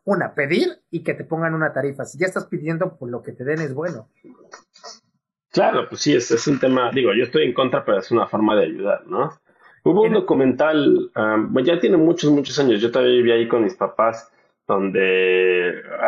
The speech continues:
Speaker 2: alguien, no sé si fue Facundo, quién fue, empezó a investigar todo este tema y llegaron a este lugar en el que te rientan los niños, o sea, los bebés,
Speaker 1: Sí.
Speaker 2: para que te los ama-, bueno, las mujeres principalmente, para que te los amarres o para que los traigas contigo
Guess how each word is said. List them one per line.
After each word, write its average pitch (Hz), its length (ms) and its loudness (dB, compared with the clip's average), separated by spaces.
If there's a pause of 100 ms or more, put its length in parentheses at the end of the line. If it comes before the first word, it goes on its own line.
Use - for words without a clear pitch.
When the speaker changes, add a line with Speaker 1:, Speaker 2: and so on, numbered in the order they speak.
(120)
Speaker 2:
alguien, 107 400 0
no 98 120 -4
sé 104 240 -2
si 98 100 -10
fue 95 160 -4
Facundo, 92 640 -2
quién 98 280 0
fue, 107 500 0
empezó 101 320 -2
a 117 60 2
investigar 113 640 0
todo 117 140 2
este 104 180 -6
tema 110 400 0
y 85 40 -4
llegaron 104 520 0
a 98 400 2
este 101 220 -2
lugar 107 360 4
en 120 120 2
el 92 160 -2
que 98 160 -2
te 117 180 -2
rientan 123 540 0
los 104 200 -2
niños, 120 600 2
o - 40 -12
sea, 107 120 0
los 95 260 -2
bebés, 107 680 0 (120)
Speaker 1:
Sí. 156 300 -8
Speaker 2:
para 110 220 -2
que 107 120 -2
te 110 140 0
los 107 260 0
ama-, 117 400 -2
bueno, 113 240 0
las - 160 -6
mujeres - 500 -2
principalmente, 110 600 -2
para 95 240 -4
que - 80 -8
te - 100 -4
los 95 180 0
amarres 120 640 2
o 104 80 -2
para - 200 -2
que 151 80 0
los - 160 0
traigas 117 320 2
contigo 120 560 0